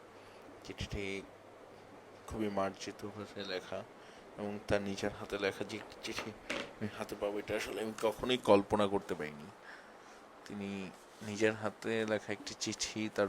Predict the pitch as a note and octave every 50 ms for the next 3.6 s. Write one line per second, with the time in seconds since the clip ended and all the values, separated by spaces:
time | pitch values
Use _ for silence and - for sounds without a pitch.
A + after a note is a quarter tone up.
0 | F2 F2 G2 G2+ G2+ G2+ - - G#2 G#2 G#2 G2 F#2+ F#2+ F#2 F#2+ F#2+ F#2+ G2 F#2+
1 | - - - - - - - F#2 - G2 F#2+ G2 G2 - - - - - - -
2 | - - - - - - - - - - - - - G#2 G2 G2+ G2 G2 F#2+ -
3 | - G#2+ G2+ G2+ G2+ - G#2+ G#2 G2+ G2+ G2+